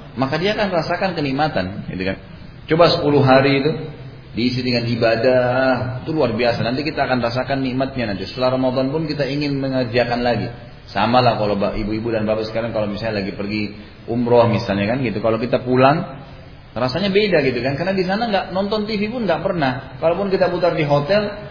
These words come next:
paling di yang Mekah juga orang lagi tawaf, orang lagi sholat di Masjid Nabawi gitu kan. Sepuluh hari itu betul-betul padat terisi dengan ibadah, dan itu kenikmatannya luar biasa gitu. Saya kemarin waktu baru balik ini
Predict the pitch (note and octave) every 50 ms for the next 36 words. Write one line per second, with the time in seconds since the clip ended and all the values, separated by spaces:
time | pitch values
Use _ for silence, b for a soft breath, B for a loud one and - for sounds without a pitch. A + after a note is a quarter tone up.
0 | - - - G#3 G#3+ A3+ G#3+ F#3+ F#3+ F3 F3 F3 F3 F3 F3 - - - F#3 F#3
1 | G3 - - - G#3 F#3 F#3+ F#3 A3 A#3+ G#3+ G3 G3+ D#3+ D3+ D3 C#3 B2+ A2+ G#2
2 | G#2 G#2 - B2+ D3 F3 E3 D3 C3+ C3+ C3+ C3 - - - - - - - -
3 | A2+ B2 C3 C3 B2+ A#2 A#2+ A2+ A2+ A#2+ A#2+ A#2 A#2 A2+ G#2+ - A2+ G2+ G#2+ G#2
4 | G2+ A2 C3 D3+ D#3 D#3 D3+ C#3+ A#2+ A#2+ G#2+ A2 A#2 C3+ D3+ - - - - -
5 | - - - - - - - - F3+ F#3+ G3 G3 G3 F#3+ F#3+ G3 G3+ G#3 G#3 A#3
6 | G#3 F#3+ F3+ F3+ F3 F3 F#3 G3+ G3 G3 - F3+ E3+ F3 F3 F#3 G3+ G3 - F#3
7 | F3+ F#3 F#3+ - - F#3 F3 E3+ E3 D#3+ D#3 D3+ D#3+ D#3+ D3+ D3 D3 D3+ F3 G3+
8 | C#4 C4+ - G#3 G3+ F#3 F3+ F#3 F#3+ G#3+ A#3+ C4 B3 G#3 F3+ D#3 D3 B2+ A#2+ A#2+
9 | C#3 F#3 F#3+ - - G#2+ F#2+ - - - - - - - - - - - - -
10 | - - - D#3 F3 F3 F3+ F3+ G3 F#3 F3+ E3+ E3 D#3+ E3 D3+ D3+ D3+ D#3 D3+
11 | D3+ D3+ D3 D3+ D#3+ D#3 D#3+ E3 F3 G3 A3+ D#4